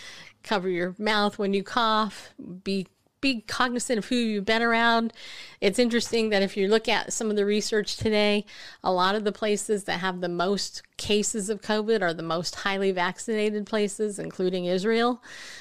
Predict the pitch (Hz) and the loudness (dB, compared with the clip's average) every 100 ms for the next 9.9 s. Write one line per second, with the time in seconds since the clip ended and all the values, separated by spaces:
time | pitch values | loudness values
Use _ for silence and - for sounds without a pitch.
0 | - - 180 185 - 202 - 196 214 262 | -12 -2 0 0 2 0 2 -2 -2 0
1 | 247 233 269 349 - - 160 - - - | 0 0 0 0 0 0 0 -2 -10 -20
2 | _ - 240 269 196 180 202 - 214 _ | _ -6 -2 0 2 2 2 0 -6 _
3 | - - - - 233 269 370 185 185 180 | -20 -18 -18 -4 2 6 6 6 2 0
4 | 180 185 175 185 185 196 180 214 226 208 | 2 0 0 0 2 2 2 2 0 0
5 | 185 185 - 196 196 214 226 262 277 208 | 2 2 2 2 2 4 4 4 6 6
6 | 185 185 185 202 196 - 202 - 240 240 | 4 2 0 2 0 2 0 0 0 0
7 | - 262 262 247 226 269 254 247 247 254 | 0 0 4 2 2 2 2 4 2 2
8 | 196 277 240 247 254 - 277 294 294 285 | 0 0 2 2 2 0 0 2 2 2
9 | 339 214 147 180 175 180 190 208 | 2 2 0 0 -2 2 2 2